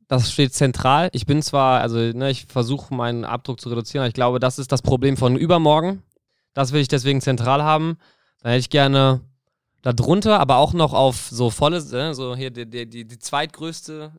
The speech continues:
der zweitgrößte Eintrag wäre dann schon so I T for, nee, Aachener Star-, Aachener Social Startup I T for Kids, jetzt ganz groß. Das, oder jetzt bundesweit. Und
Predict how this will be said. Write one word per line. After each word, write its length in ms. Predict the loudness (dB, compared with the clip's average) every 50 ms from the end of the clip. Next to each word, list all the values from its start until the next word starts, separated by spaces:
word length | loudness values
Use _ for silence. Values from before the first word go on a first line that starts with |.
| _ -14
der 120 | -14 -10 -8
zweitgrößte 400 | -8 -8 -8 -10 -10 -10 -8 -8
Eintrag 340 | -8 -8 -10 -12 -12 -10 -10
wäre 120 | -8 -8
dann 100 | -8 -8
schon 240 | -10 -10 -12 -12 -12
so 280 | -10 -10 -8 -8 -6 -6
I 100 | -4 -6
T 160 | -4 -4 -6
for, 180 | -4 -4 -6 -6 -6
nee, 160 | -6 -6 -4
Aachener 440 | -2 0 0 0 0 -2 -4 -6 -6
Star-, 380 | -6 -6 -6 -6 -4 -4 -6 -4
Aachener 360 | -2 -4 -2 -2 -4 -6 -4
Social 320 | -4 -4 -4 -4 -4 -6
Startup 340 | -6 -4 -2 -2 -2 -2 -2
I 140 | -2 -4 -4
T 160 | -6 -8 -8
for 160 | -6 -6 -6
Kids, 320 | -4 -4 -6 -6 -8 -6 -6
jetzt 240 | -4 -4 -4 -4 -4
ganz 260 | -4 -4 -4 -6 -8
groß. 380 | -8 -8 -10 -10 -12 -14 -20 _ _ _ _ _ _ -20 -20 -20 -20 -20 _ _
Das, 280 | -6 -4 -4 -4 -4 -4
oder 120 | -2 0
jetzt 240 | 2 2 0 0 0
bundesweit. 640 | 0 0 0 -2 -4 -4 -4 -4 -4 -6 -10 -14 _ _ _ _ _ _ _ _ _ -8
Und 360 | -6 -4 -4 -4 -4 -6 -8